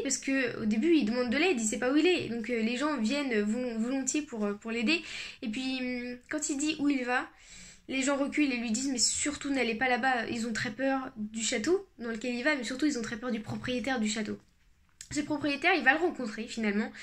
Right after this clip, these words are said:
C'est un homme, euh, qui est, euh, très grand, qui est imposant, qui fait peur, qui fait vraiment très peur. Et, et, et justement, il, il va le, il va le voir et puis, euh, au début, euh, ça va. Il a l'impression que cet homme vit seul dans le château, mais il entend quand même vachement de bruit.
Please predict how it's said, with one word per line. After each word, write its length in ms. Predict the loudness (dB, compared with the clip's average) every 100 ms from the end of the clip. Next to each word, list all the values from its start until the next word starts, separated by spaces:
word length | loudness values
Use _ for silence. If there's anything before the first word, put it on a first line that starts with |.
| -10 -10 -12 -10
C'est 180 | 0 4
un 140 | 6
homme, 200 | 6 4
euh, 180 | 2 0
qui 240 | 0 0
est, 100 | 4
euh, 220 | 4 2 0 -4 -8 -12 -6
très 180 | -4
grand, 380 | -2 -2 -2 -4 -10 -10
qui 100 | -8
est 60 | -4
imposant, 640 | -4 0 0 0 -2 -6 -14 -20 -20 _
qui 100 | -4
fait 100 | 0
peur, 300 | 2 2 0 -2
qui 120 | -2 0
fait 80 | 2
vraiment 260 | 2 0
très 220 | 0 0
peur. 200 | 2 0 -2 -14 -18 -20 -8 -4
Et, 800 | 0 0 0 0 -2 -4 -6 -6
et, 360 | -4 -2 -2
et 20 |
justement, 560 | -2 -2 0 2 2 2 2
il, 260 | 0 -2 2
il 40 |
va 100 | 2
le, 120 | 2
il 160 | 0 2
va 80 | 2
le 80 |
voir 360 | 4 6 4 4
et 60 | 0
puis, 260 | -4 -2 2
euh, 380 | 2 2 -2 -6
au 100 | -2
début, 440 | 2 4 4 4
euh, 140 | 2 0 -4 _ _ _
ça 180 | 0 2
va. 240 | 2 -2 -8 -12
Il 200 | -6 0
a 120 | 2
l'impression 320 | 2 2 0 0
que 40 |
cet 160 | -2 -2
homme 140 | 0
vit 160 | 2 2
seul 220 | 2 0
dans 80 | 0
le 80 | -2
château, 460 | -4 -2 2 2
mais 100 | 2
il 100 | 0
entend 200 | -2 -4
quand 100 | -2
même 240 | -2 0 0
vachement 420 | 2 0 2 2
de 40 |
bruit. 220 | 4 4